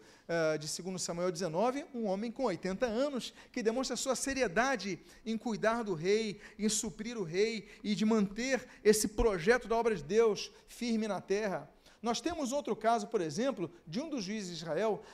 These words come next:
que nós lemos no livro dos Juízes, capítulo número três, Eude. Eude, ele governa por oitenta anos e diz a Bíblia que por oitenta anos há paz em Israel.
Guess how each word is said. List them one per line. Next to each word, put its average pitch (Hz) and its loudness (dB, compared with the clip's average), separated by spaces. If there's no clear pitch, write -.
que 214 -6
nós 226 0
lemos 254 -4
no 233 -4
livro 226 -4
dos 208 -6
Juízes, 220 -6
capítulo 247 -4
número 214 2
três, 190 -2
Eude. 220 0
Eude, 262 4
ele 240 4
governa 233 2
por 233 0
oitenta 240 -2
anos 247 0
e 208 -6
diz 254 0
a 233 4
Bíblia 240 -2
que 233 -8
por 233 0
oitenta 254 2
anos 254 -2
há 233 0
paz 226 0
em 190 -8
Israel. 151 -2